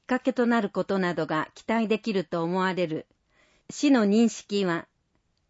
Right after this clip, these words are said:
答え。環境教育は体験活動を通じ、具体的な行動に結びつけられるよう取り組んでおり、環境美化意識の醸成や、国際的な視点で物事を考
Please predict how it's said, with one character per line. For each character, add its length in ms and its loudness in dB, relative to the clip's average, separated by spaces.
答 340 -2
え。 140 -6
環 220 4
境 240 4
教 280 6
育 280 -4
は 280 0
体 220 2
験 260 4
活 280 -2
動 180 2
を 80 0
通 300 -2
じ、 360 -4
具 140 -4
体 220 2
的 220 0
な 140 2
行 260 6
動 220 6
に 200 0
結 280 0
び 120 0
つ 120 -18
け 120 2
ら 160 2
れ 120 4
る 120 0
よ 180 2
う 40 -2
取 240 0
り 60 -6
組 220 2
ん 40 0
で 100 0
お 120 0
り、 200 -6
環 220 4
境 240 6
美 120 0
化 140 2
意 120 4
識 260 -4
の 140 0
醸 260 -2
成 320 0
や、 240 -2
国 200 -2
際 260 4
的 240 0
な 160 2
視 120 -10
点 220 2
で 120 2
物 260 4
事 280 2
を 60 0
考 120 -4